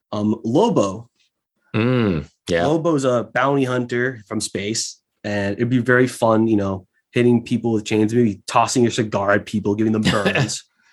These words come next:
Speaker 2: Yeah, they
Speaker 1: Um,
Speaker 2: probably can't put the cigar in the game, 'cause that's probably a no-no,
Speaker 1: Well, I mean,
Speaker 2: but
Speaker 1: they're putting in Adult Swim characters. I'm sure they can make it teen.
Speaker 2: Yeah.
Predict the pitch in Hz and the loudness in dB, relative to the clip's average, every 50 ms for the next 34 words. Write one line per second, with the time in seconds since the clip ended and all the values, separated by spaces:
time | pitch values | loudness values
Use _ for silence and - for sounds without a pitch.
0 | _ _ _ _ _ _ _ _ _ _ _ _ _ _ _ _ _ 104 101 101 | _ _ _ _ _ _ _ _ _ _ _ _ _ _ _ _ _ -2 0 2
1 | 104 104 98 139 143 143 147 135 135 143 127 101 120 110 101 87 80 - 92 82 | 2 2 0 2 0 2 0 0 0 0 0 0 0 0 0 -2 -2 -2 -2 0
2 | 87 85 82 78 73 67 67 69 69 69 67 65 67 69 69 - - - 73 73 | 0 0 2 0 -2 -4 -6 -8 -8 -8 -8 -8 -8 -10 -12 -14 -12 -10 -2 0
3 | 78 76 73 - - - - 76 67 65 67 69 65 64 65 65 65 67 64 64 | 0 0 0 -2 -6 -2 0 2 2 2 2 0 0 0 -2 -2 -4 -2 -2 0
4 | 139 156 175 185 190 196 202 214 202 180 180 - 190 220 247 247 196 147 123 120 | 2 2 2 4 4 4 4 4 2 2 0 0 0 0 2 2 2 2 0 0
5 | - 147 156 147 - - - 131 131 123 113 - 113 107 104 101 98 95 110 107 | 0 0 0 0 -2 -2 -2 0 0 0 -2 -4 -6 -6 -4 -4 -4 -2 -2 0
6 | 104 123 131 135 135 - - 180 185 160 135 120 120 117 107 101 101 98 95 _ | 2 2 2 2 0 0 0 0 2 2 2 0 0 0 -2 -2 -2 -6 -8 _
7 | _ _ _ _ _ _ _ _ _ _ _ - - 120 131 135 135 - 160 - | _ _ _ _ _ _ _ _ _ _ _ -6 -2 2 2 2 2 0 -6 -6
8 | - - 139 131 - - - - 107 - | -4 0 2 2 4 2 2 -2 -4 -8